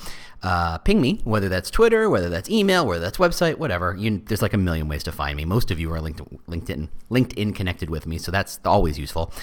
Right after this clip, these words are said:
Just ping me, and I will send you the, uh, event code, and you can get two hundred dollars off your entry fee. And if you do so, when I see you there, I will give you a Talent Cast sticker,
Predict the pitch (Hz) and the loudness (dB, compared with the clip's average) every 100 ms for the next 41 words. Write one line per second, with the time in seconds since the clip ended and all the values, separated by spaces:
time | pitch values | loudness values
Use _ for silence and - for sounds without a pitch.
0 | - - - - - - - - 196 - | -12 -16 -20 -20 -20 -20 -4 2 2 4
1 | - 156 170 202 120 123 120 - 131 127 | 4 6 6 2 2 2 0 0 2 4
2 | 117 107 107 104 92 85 76 92 104 - | 2 2 0 0 0 -2 -2 -2 -2 -2
3 | 151 196 196 107 104 113 104 - - - | 0 0 -2 -2 -2 0 -2 -4 4 6
4 | 175 160 139 120 107 98 101 104 - 107 | 6 4 0 0 0 0 0 0 -2 -4
5 | 98 - 139 - 190 131 117 123 120 120 | -4 -2 -2 0 0 2 4 4 2 0
6 | 110 139 156 131 107 87 117 127 123 - | 2 0 0 0 0 2 2 0 -2 -4
7 | 170 147 107 82 113 156 156 185 175 220 | -4 -2 -2 -2 0 0 0 0 0 0
8 | - - - 180 190 170 175 185 - 190 | -2 -2 2 4 2 0 -4 -4 -4 -4
9 | 190 104 | 0 0